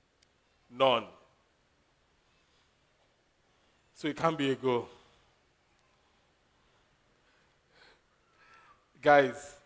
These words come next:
some people are laughing at me. "Ah, Pastor, I can give you." <laughs> There's no word to back it up.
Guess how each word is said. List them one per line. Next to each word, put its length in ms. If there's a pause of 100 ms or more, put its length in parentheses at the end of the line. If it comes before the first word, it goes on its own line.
(120)
some 160
people 140
are 60
laughing 380
at 160
me. 80
"Ah, 140
Pastor, 400
I 80
can 220
give 160
you." 260
<laughs> 40 (2750)
There's 200
no 100
word 280
to 80
back 220
it 120
up. 160